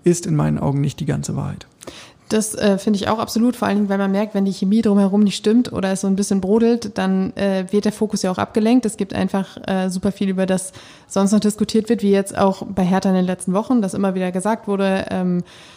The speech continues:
Speaker 2: Dardai sagt, er kann auch gehen, Bobic sagt, „Sowas geht nicht.“
Speaker 1: <laughs>
Speaker 2: Das heißt, es ist sehr viel nach draußen gedrungen, irgendwie auch, was eigentlich vielleicht lieber intern bleiben sollte. Das heißt, auch da ist man sich irgendwie nicht ganz so fein und dann, äh, ja,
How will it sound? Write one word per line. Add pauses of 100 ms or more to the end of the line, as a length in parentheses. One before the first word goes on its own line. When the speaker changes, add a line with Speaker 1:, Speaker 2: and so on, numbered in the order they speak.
(440)
Speaker 2:
Dardai
sagt,
er
kann
auch
gehen,
Bobic
sagt,
„Sowas
geht
nicht.“
Speaker 1:
<laughs>
Speaker 2:
Das
heißt,
es
ist
sehr
viel
nach
draußen
gedrungen,
irgendwie
auch,
was
eigentlich
vielleicht
lieber
intern
bleiben
sollte.
Das
heißt,
auch
da
ist
man
sich
irgendwie
nicht
ganz
so
fein
und
dann,
äh,
ja,